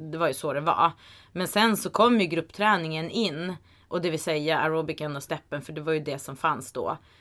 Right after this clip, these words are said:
in i bilden. Och, och man såg ju liksom en poäng med att, eh, bredda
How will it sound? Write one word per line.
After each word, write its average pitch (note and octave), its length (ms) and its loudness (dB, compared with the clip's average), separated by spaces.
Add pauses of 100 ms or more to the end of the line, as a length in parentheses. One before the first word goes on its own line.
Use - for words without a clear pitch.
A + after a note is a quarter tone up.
(300)
in G3+ 220 2
i F#3 60 4
bilden. D#3+ 540 0
Och, D#3+ 220 0
och E3 80 0
man D#3+ 140 -2
såg E3+ 260 0
ju D#3+ 60 -4
liksom D#3+ 240 -6
en D#3 80 -2
poäng F#3+ 560 2
med D3+ 260 2
att, - 360 -10 (680)
eh, G#2 380 -6
bredda D#3+ 800 2